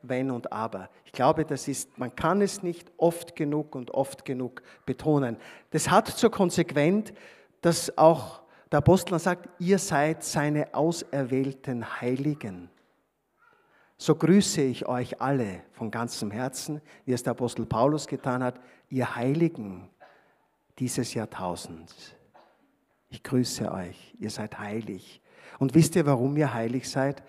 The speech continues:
Weil ihr euren Weg geht mit allen Hürden, die da zu nehmen sind, mit allen Schwierigkeiten, mit aller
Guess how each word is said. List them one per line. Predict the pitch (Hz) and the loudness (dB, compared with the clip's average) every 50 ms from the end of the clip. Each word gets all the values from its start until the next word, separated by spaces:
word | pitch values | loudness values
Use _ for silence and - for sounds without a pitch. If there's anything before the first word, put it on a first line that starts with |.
| - - - - - - - | -20 -20 -20 -20 -20 -10 -4
Weil | 135 127 139 151 156 - - | 0 2 2 2 0 0 0
ihr | 175 180 185 185 196 190 - - - - - _ _ _ _ _ _ - | 2 4 6 6 4 2 -2 -8 -20 -20 -20 _ _ _ _ _ _ 2
euren | - 160 160 156 156 147 - | 4 6 8 8 6 8 8
Weg | 147 156 185 220 - - - - - | 10 10 10 10 6 2 -8 -2 2
geht | 165 156 170 202 233 240 - - - - - | 6 8 8 8 6 4 0 -6 -14 -4 -2
mit | 156 147 - - - | -2 -2 0 2 4
allen | 170 185 220 240 247 247 196 151 | 6 8 8 8 8 6 6 6
Hürden, | 185 208 233 247 247 240 220 208 | 6 8 8 6 6 4 2 0
die | 208 208 | 0 2
da | 196 190 185 | 2 2 2
zu | 185 - 190 | 2 2 2
nehmen | 175 175 175 180 180 170 170 | 4 6 6 6 4 4 2
sind, | - 180 160 | 0 0 0
mit | 147 139 - - | 0 -2 -2 -2
allen | - 151 165 185 208 214 220 | 2 4 6 6 6 4 2
Schwierigkeiten, | - - 175 185 208 214 208 202 208 - 190 180 170 170 170 170 - 165 160 | 0 -2 0 0 2 2 2 0 -2 -2 0 2 2 2 0 -2 -4 0 2
mit | 160 156 160 - | 2 2 2 2
aller | - 147 165 180 180 180 175 | 2 4 4 6 6 6 4